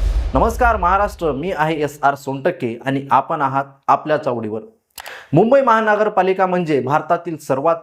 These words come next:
श्रीमंत आणि सर्वात प्रभावशाली नागरी संस्था आहे. दरवर्षी तब्बल पन्नास हजार कोटीपेक्षा जास्त बजेट, हजारो प्रकल्प आणि एक कोटी वीस लाखाहून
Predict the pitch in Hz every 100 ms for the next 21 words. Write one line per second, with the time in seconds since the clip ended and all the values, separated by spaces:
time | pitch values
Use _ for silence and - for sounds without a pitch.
0 | - - 143 175 147 113 135 147 143 143
1 | 143 156 156 - 120 127 175 180 170 175
2 | 185 _ _ - 123 135 160 190 190 147
3 | 123 127 110 110 _ 117 143 156 156 -
4 | 151 - 139 180 127 110 - _ - 190
5 | 214 233 220 208 214 202 170 156 180 175
6 | 175 185 135 107 151 180 - 139 139 156
7 | 127 - - 117 139 143 139 143 147 208
8 | 196 139 120 - - - 170 185 185 -
9 | 208 427 - 175 180 175 117 180 - 143
10 | 143 151 151